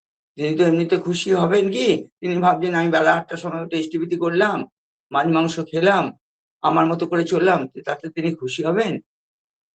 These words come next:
পূজ্যপাদ বরদা একবার বলছেন, একজন বেলা আটটার সময় ইষ্টভৃতি করেন, তো ঠাকুরের কাছে কমপ্লেন করেছে,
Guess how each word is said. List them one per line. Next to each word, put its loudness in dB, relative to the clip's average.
পূজ্যপাদ 0
বরদা 2
একবার -2
বলছেন, 0
একজন -4
বেলা -2
আটটার -6
সময় -6
ইষ্টভৃতি -4
করেন, 0
তো 0
ঠাকুরের -6
কাছে -4
কমপ্লেন 0
করেছে, 0